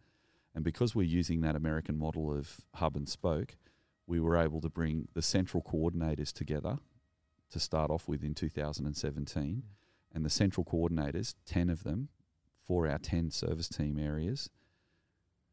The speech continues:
meant that they were overseeing all the ministries of the church and could give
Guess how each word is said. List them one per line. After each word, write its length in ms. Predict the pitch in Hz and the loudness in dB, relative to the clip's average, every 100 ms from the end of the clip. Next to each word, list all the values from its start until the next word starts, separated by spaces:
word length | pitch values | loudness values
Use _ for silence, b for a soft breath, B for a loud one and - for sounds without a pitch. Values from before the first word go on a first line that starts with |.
| _ - | _ -8
meant 220 | 85 80 | 0 0
that 140 | 87 85 | 2 2
they 120 | 78 | 4
were 160 | 78 80 | 4 4
overseeing 540 | 80 80 - 78 76 | 2 0 2 2 2
all 140 | 78 80 | 0 0
the 100 | 78 | 0
ministries 600 | 78 80 - 76 73 - | 0 -2 -4 -4 -4 -6
of 320 | 80 76 - - | -6 -8 -16 -14
the 80 | |
church 360 | - 85 80 - | -4 -2 -2 -2
and 100 | 76 | -4
could 160 | - 78 | -4 -4
give 340 | 82 78 - | -2 -2 -4